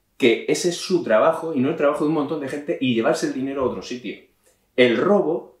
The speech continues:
estructural, que no legal, porque la ley es parte de la superestructura, es parte de lo que los mismos capitalistas legislan, o mediante sus mayordomos, que decía aquel Pablo Iglesias antes de irse a la sierra,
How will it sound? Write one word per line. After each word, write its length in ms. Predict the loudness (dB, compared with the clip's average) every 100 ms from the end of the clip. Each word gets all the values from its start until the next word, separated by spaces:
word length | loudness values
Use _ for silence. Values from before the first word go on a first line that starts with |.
| -4
estructural, 880 | -4 -2 -10 -12 -8 2 2 2 -2
que 100 | -6
no 120 | -4
legal, 340 | 0 2 0
porque 200 | -2 -8 -8
la 120 | -4
ley 240 | -2 -2
es 160 | -2 -4
parte 240 | -4 0
de 80 | 0
la 80 | 0
superestructura, 960 | -4 -8 -8 -10 -12 -20 -8 2 2
es 80 | 2
parte 240 | -2 -4 -2
de 60 |
lo 140 | -2 -4
que 80 |
los 80 | -8
mismos 300 | -4 -2 0
capitalistas 640 | -2 -2 -4 -6 -6 -4 -6
legislan, 680 | -4 -4 0 0 -2 -6 _ _ -6 0
o 140 | 4 4
mediante 460 | 4 2 0 -4
sus 340 | -4 -6 -6 -2
mayordomos, 720 | 0 2 0 0 0 0 -4
que 100 | -8
decía 600 | -6 -2 0 0 -2 -16 _ -4
aquel 380 | -2 2 2
Pablo 260 | 2 0 0
Iglesias 460 | 0 0 0 -4 -4
antes 320 | -6 -8 -6
de 160 | -4
irse 240 | -4 -4 -4
a 40 |
la 80 | -4
sierra, 540 | -2 0 0 -4 -10